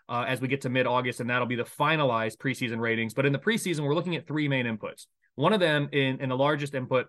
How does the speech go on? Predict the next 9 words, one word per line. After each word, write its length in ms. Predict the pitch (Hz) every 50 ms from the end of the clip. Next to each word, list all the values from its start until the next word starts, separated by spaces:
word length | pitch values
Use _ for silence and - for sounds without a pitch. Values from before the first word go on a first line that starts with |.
| _
is 180 | - 151 143 113
returning 360 | 131 135 - 156 151 147 143
production. 480 | 143 139 123 113 - - - 90 - 139
So 260 | - 156 143 135 - - - - - _ _
how 160 | - 170 185
much 240 | 190 202 208 - -
production, 680 | - 175 143 123 147 135 139 - - 117 110 120 127 - _ _ _ _
uh, 300 | - 123 123 117 117 113
players' 680 | 107 - - 160 151 147 139 131 131 131 131 - -